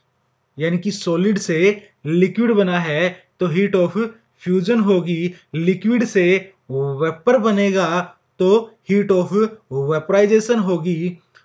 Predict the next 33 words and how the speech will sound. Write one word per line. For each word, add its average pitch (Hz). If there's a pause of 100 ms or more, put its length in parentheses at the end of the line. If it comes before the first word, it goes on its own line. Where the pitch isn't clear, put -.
(140)
अगर 185
हमें, 175 (280)
अगर 196
हमें 185 (880)
सिर्फ 254
सॉलिड 214
से 247
लिक्विफिकेशन 220
निकालनी 165
है, 180
डेल्टा 170 (460)
एचएफ़ 202
निकालनी 170
है, 170 (220)
तो 214
हमें 196 (340)
इस 240
पूरे 240
प्रोसेस 208
से, 170
यानी 175
सॉलिड 202
से 226
लेके 175 (440)
जो 160
वेपर 143
बनाने 214
वाला 208
प्रोसेस 180
है, 151 (300)
इसके 202
अंदर 170
से 147